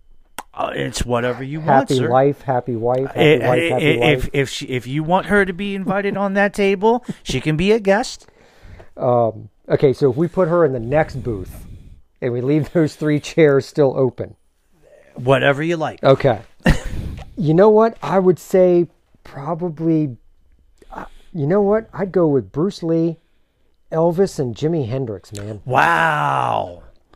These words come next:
Speaker 2: Yeah, man.
Speaker 1: That, that is an interesting trio. Now, like, okay, why did you pick those three, and how do you think that conversation would go with all of them?
Speaker 2: Well, I know that two of those people would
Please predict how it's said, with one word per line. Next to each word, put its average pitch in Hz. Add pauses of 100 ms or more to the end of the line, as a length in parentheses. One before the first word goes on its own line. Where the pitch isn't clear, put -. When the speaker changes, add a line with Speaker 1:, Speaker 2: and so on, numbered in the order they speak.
(160)
Speaker 2:
Yeah, 135
man. 113 (140)
Speaker 1:
That, 131
that 156
is 151
an 143
interesting 143
trio. 139
Now, 123 (140)
like, 139
okay, 131 (440)
why 151
did 202
you 208
pick 208
those 185
three, 170
and 123
how -
do 156
you 143
think 143
that 120
conversation 120
would 110
go 117
with 110
all 101
of 92
them? - (1600)
Speaker 2:
Well, 185
I 160
know 185
that 151 (840)
two 294
of 196
those 143
people 156
would 143